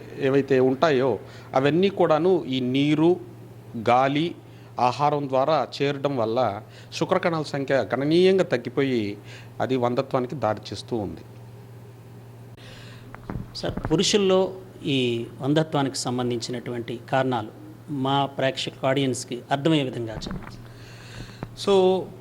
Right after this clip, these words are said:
Speaker 1: పురుషుల్లో వందత్వానికి గల కారణాలని అర్థం చేసుకోవడానికి సింపుల్ మోడల్, అంటే మూడు రకాలుగా విభజిస్తామండి. ప్రీ టెస్టికులర్ అంటే బీర్జాల మీద ముందుగా, బీర్జాల ముందు పడే ప్రభావం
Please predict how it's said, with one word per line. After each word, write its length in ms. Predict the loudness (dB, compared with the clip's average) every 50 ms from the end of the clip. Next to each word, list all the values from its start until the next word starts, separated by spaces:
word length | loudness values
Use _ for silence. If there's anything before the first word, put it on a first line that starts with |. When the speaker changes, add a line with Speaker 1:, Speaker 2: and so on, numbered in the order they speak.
| -2
Speaker 1:
పురుషుల్లో 640 | -2 -2 0 2 2 2 4 4 4 4 4 4 4
వందత్వానికి 720 | 4 2 2 2 0 -2 -2 0 0 2 2 0 -2 -4 -10 -12 -18 -20 -20 -20 -18 -4 -2
గల 100 | -2 -2
కారణాలని 960 | -2 -4 0 2 4 4 4 2 0 -2 -2 -2 0 2 2 2 2 2 -2 -4 -8 -12 -18 -20 -14 -6
అర్థం 260 | -6 -4 0 0 0 2
చేసుకోవడానికి 680 | 2 2 0 0 0 -2 0 0 0 -2 -2 -8 -8 -8
సింపుల్ 480 | -8 -4 -2 -2 -2 0 0 0 0 2
మోడల్, 300 | 2 2 2 2 0 -4 -6 -14 -20 -20 -20 -20 -20 -18 -10 -10
అంటే 220 | -4 -2 -2 -2 -2 -4 -2
మూడు 240 | 2 2 2 4 2
రకాలుగా 360 | 0 0 0 -2 0 0 0
విభజిస్తామండి. 880 | 0 0 0 -2 -4 -4 -6 -2 -2 0 0 0 -2 -2 -4 -4 -6 -10 -14 -18 -20 -8 -2
ప్రీ 160 | 2 4 4 4
టెస్టికులర్ 600 | 4 2 0 0 -2 -6 -4 -4 -4 -4 -4 -8 -10 -10
అంటే 320 | -10 -6 -4 -4 -4 -4 -8 -14 -20 -20 -20 -20 -18 -20 -14 -10
బీర్జాల 520 | -2 0 2 2 2 2 2 2 2 4 4
మీద 240 | 2 0 0 2 2 2 2 0 -2 -6 -10 -18 -20 -20 -20 -20 -20 -18 -6 0
ముందుగా, 420 | 2 2 4 4 4 4 4 4
బీర్జాల 440 | 4 2 0 0 2 2 0 0 2
ముందు 280 | 2 2 2 2 2 0
పడే 260 | 0 0 0 0 -2
ప్రభావం 520 | 0 0 0 2 4 4 4 4 2 0